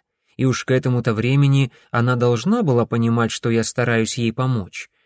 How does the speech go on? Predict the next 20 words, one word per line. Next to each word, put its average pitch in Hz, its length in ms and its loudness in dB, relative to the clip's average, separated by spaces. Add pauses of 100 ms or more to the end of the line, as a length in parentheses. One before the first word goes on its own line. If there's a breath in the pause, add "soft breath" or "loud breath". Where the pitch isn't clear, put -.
(340)
И 110 100 -2
я 180 160 2
попытался 160 640 -2
в - 120 -8
последний 156 720 -2
раз, 123 460 -4 (320)
но 120 180 0
она 120 180 0
снова 139 640 0
уклонилась 113 720 -2
от 117 200 -8
ответа. 98 600 -10 (680)
Была 143 280 2
ли 214 100 2
какая-нибудь 175 720 0
талика 160 420 0
правды 151 480 0
в 107 60 -2
этих 113 260 -4
сплетнях? - 720 -6